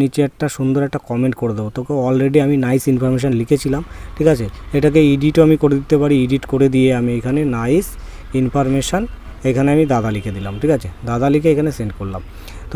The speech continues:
দেখো নাইস ইনফরমেশন দাদা এইটা আসলো, আসার পরে এখানে দেখো আরও কিন্তু অনেকে কমেন্ট করেছে। তো এই কমেন্ট লাইকের ব্যাপারটা তোমাদেরকে আজকে ভালো করে বুঝিয়ে দেবো যে তুমি কমেন্ট লাইক এসব করলে তোমার চ্যানেলের কি বেনিফিট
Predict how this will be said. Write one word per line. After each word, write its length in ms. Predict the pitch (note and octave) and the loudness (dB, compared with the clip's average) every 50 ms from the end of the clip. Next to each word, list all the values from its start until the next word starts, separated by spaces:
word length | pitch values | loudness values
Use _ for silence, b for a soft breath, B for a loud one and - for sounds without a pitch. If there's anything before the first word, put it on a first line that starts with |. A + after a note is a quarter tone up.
| C#3+ D3 | 2 4
দেখো 200 | D3+ C#3+ D#3 F3 F3+ F3 D#3 | 4 4 4 2 2 4 4
নাইস 260 | C#3+ D3 D3+ D#3+ D3+ - - - D#3 | 6 6 6 6 4 2 -2 -2 0
ইনফরমেশন 420 | C#3+ C3 D3+ D3+ D#3 C#3+ D3+ D3+ D3 B2 B2+ | 0 2 2 2 2 2 2 2 2 2 2
দাদা 200 | A#2+ A#2 C3+ C#3 C#3+ C3+ | 2 4 2 4 4 4
এইটা 180 | B2 A#2 C#3+ C3 A#2+ A2+ | 4 6 6 6 4 4
আসলো, 220 | - - A#2+ B2+ C#3 - - - - - - - C#3 | 2 0 -2 -2 -2 -6 -12 -16 -18 -12 -8 -6 -2
আসার 200 | - E3+ E3 D3+ C#3+ | 2 2 2 2 2
পরে 120 | C#3+ C3+ C3+ C#3 | 2 2 4 4
এখানে 180 | C3 D3+ D#3+ E3 D#3 | 4 4 4 6 6
দেখো 140 | E3 D#3 D#3+ D#3+ C#3+ | 6 6 6 6 6
আরও 100 | D3 D#3+ D#3+ E3 | 6 6 4 4
কিন্তু 160 | E3+ E3 E3 C#3+ D3+ | 4 4 4 4 6
অনেকে 260 | D#3+ F3 F3+ E3+ F#3+ F3+ - D3+ | 6 4 4 4 4 2 4 4
কমেন্ট 240 | C#3+ C#3+ C3+ B2+ - - | 4 4 4 4 2 0
করেছে। 260 | A2+ G#2+ F#2 - G2+ - B B B B B B | -2 -2 -2 -4 -8 -10 B B B B B B
তো 40 | - C#3+ | 6 6
এই 60 | C3+ - - - - | 6 4 2 2 6
কমেন্ট 400 | C3 C3+ D3+ E3+ F3+ F#3+ F#3+ F3+ - D3 C3 | 8 8 8 10 8 8 6 4 4 4 4
লাইকের 380 | C3 C#3+ D#3+ E3 - F3+ F3 E3+ C3+ | 6 6 6 6 6 4 4 6 6
ব্যাপারটা 400 | C3+ C3+ C3 - D#3+ - - - D3 - | 2 2 4 2 0 0 0 -4 -2 0
তোমাদেরকে 360 | C#3+ D3 D3 D3 D3 - - D3+ | 2 2 4 4 4 4 4 2
আজকে 160 | C#3 C#3 D3+ C3 G#2+ - | 4 4 4 2 2 0
ভালো 200 | - - C3+ D3+ D#3+ D#3 | -2 2 6 6 6 8
করে 120 | E3+ D#3+ D3+ C#3+ | 8 8 8 8
বুঝিয়ে 220 | C#3 C3+ C3+ C#3+ C3+ | 6 4 4 4 4
দেবো 140 | C3+ C3 C#3 C3 C3 | 6 6 4 4 4
যে 60 | C#3 - - - | 2 0 0 2
তুমি 220 | C3+ D3 E3 F3 E3+ F3 E3 - - - | 4 4 6 6 6 4 2 0 0 2
কমেন্ট 340 | C3+ C#3+ D#3 E3 E3+ D#3+ - C3 B2 B2 | 4 6 6 6 6 6 4 2 2 2
লাইক 200 | B2+ C#3+ D#3 - - - - B B B B B B C3+ | 4 4 2 2 0 -8 -18 B B B B B B 2
এসব 180 | B2 - E3+ - - - - | 4 4 4 4 2 4 6
করলে 300 | D3+ D#3 D#3+ D3+ C#3 C3 C3 - - | 6 8 8 8 6 4 4 2 2
তোমার 240 | C3+ C#3+ D#3 E3 D#3 - | 4 4 4 4 2 2
চ্যানেলের 340 | - C#3+ C#3 C#3+ D3 D3+ C#3+ - | 2 2 4 6 6 6 6 6
কি 60 | D#3 C#3 B2 | 2 4 4
বেনিফিট 320 | B2 A#2+ A#2 - - A#2+ | 4 2 2 0 -2 -6